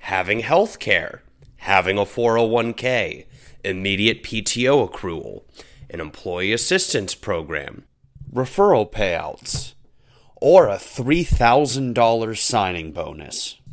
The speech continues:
Our newest sponsor, Haddad Accelerated Delivery, an Amazon delivery partner, is looking for safety-minded and dependable drivers to join their delivery service team.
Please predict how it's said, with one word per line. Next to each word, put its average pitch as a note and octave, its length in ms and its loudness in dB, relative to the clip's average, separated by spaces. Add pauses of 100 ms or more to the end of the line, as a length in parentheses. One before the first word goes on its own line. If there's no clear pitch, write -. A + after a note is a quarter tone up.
(720)
Our C3+ 300 2
newest C3 420 2
sponsor, F2 840 -2
Haddad A#2 500 0
Accelerated G#2 840 0
Delivery, E2 680 -2 (280)
an F#2 160 -4
Amazon A2 640 0
delivery F2+ 480 -4
partner, D#2 580 -8 (360)
is E2+ 180 -8
looking A#2+ 340 0
for F2+ 200 -8
safety-minded A#2+ 960 -2
and F2+ 200 -8
dependable G2+ 600 -4
drivers F2 640 -4 (260)
to E2 120 -8
join F#2 480 -2
their E2+ 120 -2
delivery E2+ 560 -8
service D#2+ 540 -6
team. - 420 -12